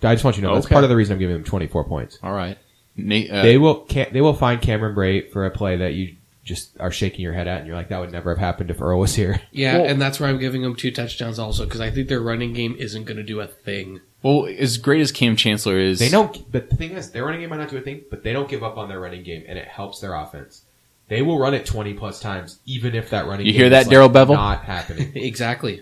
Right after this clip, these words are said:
Speaker 2: Well,
Speaker 1: And
Speaker 2: that's
Speaker 1: they're
Speaker 2: a
Speaker 1: not,
Speaker 3: That's
Speaker 1: they don't,
Speaker 3: what Seattle
Speaker 1: they
Speaker 3: needed
Speaker 1: don't,
Speaker 3: to be doing earlier in the
Speaker 1: they
Speaker 3: year.
Speaker 1: don't
Speaker 3: They
Speaker 1: throw a
Speaker 3: didn't.
Speaker 1: bubble screen and say, "Oh, bubble screens are basically a run play." None of that bull crap.
Speaker 3: Can we sign their offensive coordinator? That's all I'm saying.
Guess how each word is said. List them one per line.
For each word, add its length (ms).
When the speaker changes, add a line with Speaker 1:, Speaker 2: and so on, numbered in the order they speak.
Speaker 2:
Well, 100
Speaker 1:
And 20
Speaker 2:
that's 120
Speaker 1:
they're 80
Speaker 2:
a 40
Speaker 1:
not, 100
Speaker 3:
That's 160
Speaker 1:
they 20
don't, 80
Speaker 3:
what 160
Seattle 340
Speaker 1:
they 80
Speaker 3:
needed 140
Speaker 1:
don't, 80
Speaker 3:
to 80
be 80
doing 260
earlier 260
in 40
the 40
Speaker 1:
they 60
Speaker 3:
year. 80
Speaker 1:
don't 100
Speaker 3:
They 40
Speaker 1:
throw 140
a 20
Speaker 3:
didn't. 80
Speaker 1:
bubble 220
screen 260
and 100
say, 220
"Oh, 260
bubble 220
screens 260
are 60
basically 480
a 80
run 220
play." 360
None 120
of 60
that 420
bull 180
crap. 220
Speaker 3:
Can 80
we 80
sign 280
their 120
offensive 320
coordinator? 460
That's 180
all 100
I'm 100
saying. 220